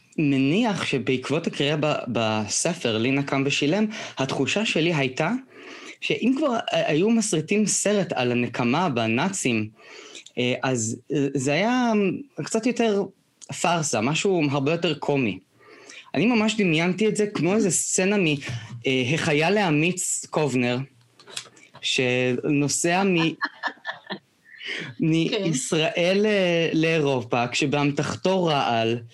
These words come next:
Speaker 1: והוא מנסה להתחזות לחייל בריטי מבלי שיש לו את הגינונים.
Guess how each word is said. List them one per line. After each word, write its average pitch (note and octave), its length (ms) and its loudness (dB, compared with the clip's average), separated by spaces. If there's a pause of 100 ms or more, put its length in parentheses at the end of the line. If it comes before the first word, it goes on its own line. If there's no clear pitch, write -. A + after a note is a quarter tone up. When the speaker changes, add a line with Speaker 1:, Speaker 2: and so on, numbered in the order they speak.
(400)
Speaker 1:
והוא D#3 640 -2
מנסה E3 380 2
להתחזות F#3+ 540 0
לחייל F3 320 2
בריטי D3+ 420 2
מבלי D3 260 2
שיש F#3 260 0
לו G3+ 60 2
את G3+ 60 -2
הגינונים. D#3+ 720 2